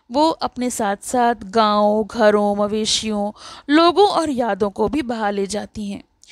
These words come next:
Rivers have a way of attaining a shape larger than itself, और नदियों के पास जीवन से भी एक बड़ा आकार प्राप्त करने का तरीका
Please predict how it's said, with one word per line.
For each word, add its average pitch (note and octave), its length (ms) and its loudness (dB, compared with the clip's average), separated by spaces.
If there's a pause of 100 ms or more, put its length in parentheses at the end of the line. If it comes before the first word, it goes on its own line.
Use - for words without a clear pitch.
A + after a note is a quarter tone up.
(400)
Rivers F#4 480 4
have B3 360 4
a A3+ 420 0
way A3 220 0 (160)
of G#3 180 0
attaining A3 520 -4
a - 160 -8
shape C#4+ 560 0
larger B3 600 2
than G#3 420 -4
itself, - 440 -6 (720)
और D4 120 4
नदियों C4 400 2
के F4+ 140 -2
पास A3 380 0
जीवन A#3 460 -2
से A#3 260 -2
भी C#4 280 0 (160)
एक G3+ 280 -6
बड़ा A#3 260 6
आकार A3+ 460 -2
प्राप्त F#3+ 360 -2
करने F#3+ 300 -6
का C#4+ 280 -4
तरीका G#3+ 540 -6